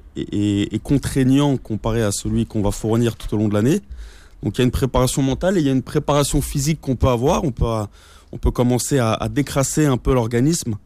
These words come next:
euh, à essayer d'éliminer les toxines via, euh, quelques, quelques cures détox, euh, quelques produits naturels. On peut également, euh, commencer à, à adapter son alimentation.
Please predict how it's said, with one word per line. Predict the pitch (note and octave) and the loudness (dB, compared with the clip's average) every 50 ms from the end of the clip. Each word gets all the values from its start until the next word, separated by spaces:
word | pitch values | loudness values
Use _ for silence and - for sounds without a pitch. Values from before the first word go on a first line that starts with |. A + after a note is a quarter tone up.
| - - - - - - - - - | -16 -20 -18 -18 -18 -18 -12 -6 -2
euh, | A2 G#2+ G#2 G#2 G#2 G#2 G#2 | 0 2 2 2 2 2 2
à | G#2+ | 2
essayer | A2 G#2+ - B2+ A#2 | 0 0 -2 -2 0
d'éliminer | A2 A#2 A#2+ B2 A#2 A#2+ B2 A#2+ | 0 2 2 2 4 2 2 2
les | A#2 A2+ | 0 0
toxines | A2+ A#2+ A2 - - - C3+ C3+ C3 A2+ G#2 | -2 -4 -4 -4 -4 -2 0 2 2 2 2
via, | G2+ F#2+ G2 A2 A#2+ A#2+ | 0 -2 -2 -2 0 0
euh, | A2+ A2 G#2 G#2 G2+ G2+ G2+ G2 | 2 2 2 2 0 0 -2 -4
quelques, | - - A2 G2+ - - A2+ G#2+ G#2 G#2 G2+ | -4 -6 -6 -6 -4 -2 0 0 0 0 -2
quelques | - - G#2+ G2+ - G#2+ G#2 G2 | -2 -4 -6 -4 -2 -4 -4 -4
cures | - - - B2+ A#2+ A#2 | -4 -4 0 0 0 2
détox, | G2+ G#2 G2 - - A#2 A#2+ B2+ - - - - - - - - - - - - | 0 -2 -2 0 0 0 2 0 0 -4 -10 -16 -18 -20 -20 -20 -20 -20 -10 -6
euh, | G#2 G#2 G2 G2 G2 G2 F#2+ | -4 -2 0 0 0 0 -2
quelques | - - A2 - - A2+ | -4 -6 -8 -6 -4 -4
produits | G2+ - - A#2 A2 G2+ A2 G#2+ | -4 -2 -2 -2 0 0 2 2
naturels. | A2 A2 - - A#2 G#2+ A#2 C3 D3 E3 F3 D#3+ - - - - - - - - - - - | 2 0 0 0 0 2 2 4 2 2 0 -2 -6 -12 -18 -18 -16 -18 -18 -20 -14 -8 -6
On | - | -6
peut | - - - C3+ C#3 | -4 0 2 2 2
également, | C3+ A#2+ B2 C3 B2+ B2+ C3+ C#3 C#3 C3+ | 4 2 2 2 2 4 4 4 4 4
euh, | B2 A#2+ A2+ | 2 2 0
commencer | - - C3 A#2+ B2 B2 A#2+ - - D3+ D3 | 0 0 0 0 2 0 0 0 0 2 2
à, | C3+ B2 A#2 A2 G#2+ G#2 G2+ | 2 2 2 2 0 0 -2
à | G2 A#1+ A1+ A1+ - G#2 | -4 -4 -4 -2 0 2
adapter | B2 D3 D3 D3+ D3 - - E3+ | 2 2 2 0 0 0 0 -2
son | D3 - - C3+ | 0 0 0 0
alimentation. | C3 B2+ B2+ B2+ B2 A#2+ - A#2+ A#2+ - - C#3+ G3 B3+ | 0 2 2 2 0 0 0 -2 -2 -2 0 0 0 0